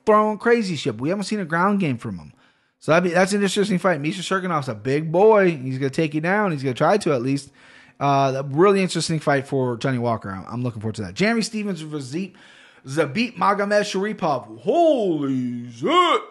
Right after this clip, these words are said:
Talking about Jeremy Stephens, compliment the guy. This is a fucking banger right here. I've seen Zabit footage of him in Mark Henry's basement, um, boxing, yelling out combinations. They got fucking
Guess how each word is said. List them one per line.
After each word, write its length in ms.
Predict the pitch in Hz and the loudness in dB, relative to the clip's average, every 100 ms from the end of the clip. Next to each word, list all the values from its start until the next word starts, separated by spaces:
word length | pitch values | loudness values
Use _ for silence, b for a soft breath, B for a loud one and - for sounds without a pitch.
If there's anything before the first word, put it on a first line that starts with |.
| _ _ _ - | _ _ _ 0
Talking 200 | 196 202 | 2 4
about 160 | 190 | 2
Jeremy 260 | 180 180 165 | 4 2 2
Stephens, 360 | 180 175 165 | 0 0 -2
compliment 500 | - 160 156 156 156 | 0 0 2 2 0
the 60 | 135 | 0
guy. 220 | 143 135 | 0 2
This 180 | 139 185 | 2 0
is 60 | 165 | 0
a 120 | 113 | -4
fucking 400 | - 143 117 113 | -4 -4 -4 -4
banger 320 | 127 131 120 | -2 -2 -4
right 80 | 113 | -6
here. 200 | 110 101 B B B | -8 -10 B B B
I've 140 | - 131 | -6 -2
seen 240 | 165 160 | 0 0
Zabit 580 | 131 135 156 180 180 _ | 0 -2 0 -2 -4 _
footage 500 | - 180 180 175 - | 0 2 4 2 0
of 160 | 135 135 | -6 -4
him 140 | 151 | -2
in 80 | 147 | -2
Mark 220 | 143 131 | -2 -2
Henry's 560 | 151 139 131 117 110 - _ - | -4 -2 -2 -4 -8 -16 _ -4
basement, 500 | 135 151 190 190 190 _ - | -2 0 0 -4 -4 _ -6
um, 420 | 147 147 139 131 - b b b | -2 -2 -2 -6 -12 b b b
boxing, 540 | 139 147 - 180 170 147 | 0 0 2 0 0 0
yelling 280 | 143 151 165 | 2 2 2
out 120 | 160 | 0
combinations. 580 | - 156 143 151 170 147 | 0 -2 0 -2 -2 -6
They 60 | 131 | -6
got 200 | 131 - | -8 -8
fucking 520 | 165 151 143 117 | -6 -4 -4 -8